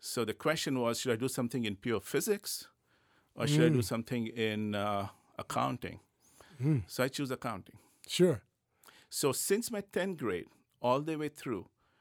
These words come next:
Speaker 1: my training has been in business. Yeah.
Speaker 2: Wow. And what is it about business that resonates with you?
Speaker 1: Well, it's, it's basically the impact that business has. You create
Speaker 2: Mm.
Speaker 1: jobs, you pay people.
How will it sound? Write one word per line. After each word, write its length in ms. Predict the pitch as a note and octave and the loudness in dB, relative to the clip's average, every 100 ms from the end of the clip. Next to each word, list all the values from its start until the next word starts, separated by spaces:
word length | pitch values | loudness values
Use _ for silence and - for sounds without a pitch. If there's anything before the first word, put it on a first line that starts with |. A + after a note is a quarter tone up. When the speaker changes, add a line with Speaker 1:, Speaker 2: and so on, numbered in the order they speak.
| _ _ _ | _ _ _
Speaker 1:
my 80 | G#2+ | -6
training 380 | - A#2 A#2 A2 | -2 0 0 -2
has 200 | G#2 G#2 | -4 -4
been 140 | G#2 | -6
in 140 | G2 | -6
business. 520 | G#2+ A2+ - - - - _ - | -6 -10 -12 -18 -20 -20 _ -20
Yeah. 120 | - - | -20 -14
Speaker 2:
Wow. 540 | A#2 A2+ A2 A2 G#2 - _ | -10 -8 -8 -10 -14 -18 _
And 180 | C#3 C3+ | 0 4
what 160 | C#3+ F3 | 8 10
is 200 | F3 D3+ | 8 6
it 80 | |
about 340 | C3 A#2 B2+ A2+ | 2 2 -2 -2
business 380 | B2+ A#2+ A#2 - | -2 0 -2 -4
that 120 | A2 | -4
resonates 540 | A#2 A2 G#2+ G2+ F#2+ | -4 -4 -6 -8 -10
with 140 | G2+ G2+ | -12 -12
you? 160 | F#2+ - - - - | -12 -14 -20 -20 -6
Speaker 1:
Well, 200 | F3 A3 G3+ | 0 0 2
it's, 140 | G#3+ - | -2 2
it's 160 | F#3+ C#3+ | 0 2
basically 540 | F#3 G#3+ - F#3 E3+ | 2 2 0 0 0
the 100 | C#3+ | 2
impact 400 | A#2 - F#3 - | 0 0 -4 -2
that 120 | G2+ | -4
business 320 | - A#2+ B2 - | -2 -4 -4 -2
has. 360 | G#2 B2 - - | -2 -2 -6 -10
You 100 | A2+ | -12
create 300 | - C3 G#2 | -6 -2 0
Speaker 2:
Mm. 140 | C#3 B2+ | 2 4
Speaker 1:
jobs, 460 | A#2+ A2+ A#2+ - | 6 6 4 2
you 80 | A2+ | -4
pay 240 | - A2+ | 0 0
people. 600 | F2+ - C3 C3 C#3+ C3 | 0 0 -2 2 2 2